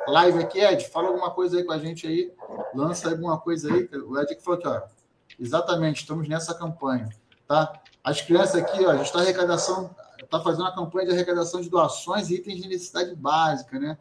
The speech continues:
Então, todo o dinheiro aí vai ser enviado aqui pro Ed, que tá aqui no chat aqui. Vocês podem confiar tranquilamente.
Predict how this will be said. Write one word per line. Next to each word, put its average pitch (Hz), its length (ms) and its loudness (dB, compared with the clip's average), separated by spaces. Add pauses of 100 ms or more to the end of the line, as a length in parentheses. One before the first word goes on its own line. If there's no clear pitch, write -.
(320)
Então, 165 260 -4
todo 190 240 -2
o 185 40 -14
dinheiro 190 440 0
aí 185 120 4
vai 180 120 2
ser 190 160 -6
enviado 170 320 2
aqui - 200 -4
pro 175 240 0
Ed, 170 280 6
que - 60 -2
tá - 80 0
aqui 190 100 -4
no 170 100 -6
chat 160 500 0
aqui. - 220 -10 (380)
Vocês 143 160 -16
podem 175 320 0
confiar 160 440 0
tranquilamente. 170 880 -2